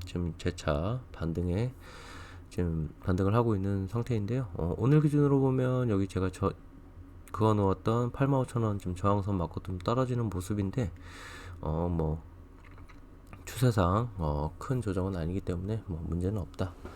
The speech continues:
어, 호텔 신라와 비교해서 보면 호텔 신라는 삼백일 선을 한번 닫고, 어, 다시 이렇게 반등을 성공한 모습이었지만 현대백화점은 오히려 삼백일 선을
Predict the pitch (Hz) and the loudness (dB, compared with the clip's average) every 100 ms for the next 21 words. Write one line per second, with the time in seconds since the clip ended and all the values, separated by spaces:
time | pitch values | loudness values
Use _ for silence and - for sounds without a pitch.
0 | - - - - - - 78 85 - - | -14 -14 -14 -14 -10 -2 0 2 -2 6
1 | 147 139 139 127 147 139 135 120 104 117 | 8 10 8 8 6 8 8 8 6 8
2 | 123 120 107 107 98 90 110 78 - - | 8 6 6 6 6 6 4 0 -4 -12
3 | - - - - - - - - 151 - | -18 -20 -14 -12 -12 -14 -14 -6 0 2
4 | 151 147 139 139 135 131 135 135 135 - | 6 8 10 10 10 8 6 6 6 6
5 | 127 120 117 110 - 82 - 87 98 135 | 4 4 4 2 0 -6 2 6 6 2
6 | 131 - - 73 76 87 85 90 - - | -4 -12 -4 -2 0 -2 -2 -6 -6 -2
7 | 87 92 90 113 113 104 92 101 101 98 | 4 4 4 0 0 0 0 0 0 -2
8 | - 120 123 - - 120 117 113 - 104 | 0 2 2 -2 -8 -2 0 0 0 0
9 | 101 87 82 85 104 110 113 - 98 90 | 2 2 2 0 0 0 0 0 -2 0